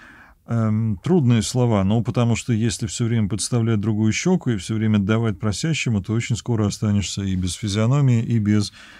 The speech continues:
каких-либо средств, потому что, а, всё время у тебя будут брать, брать, брать.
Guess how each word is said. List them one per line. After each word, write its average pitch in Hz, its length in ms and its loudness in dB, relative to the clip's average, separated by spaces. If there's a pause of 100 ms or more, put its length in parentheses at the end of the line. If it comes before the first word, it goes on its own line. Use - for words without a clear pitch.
(260)
каких-либо 120 500 2
средств, 139 600 4
потому 107 340 0
что, 113 240 -2 (320)
а, 123 140 -8
всё 113 180 -2
время 131 300 2
у 113 40 4
тебя 117 360 2
будут 110 320 0
брать, 113 400 4
брать, 101 320 2
брать. 101 360 0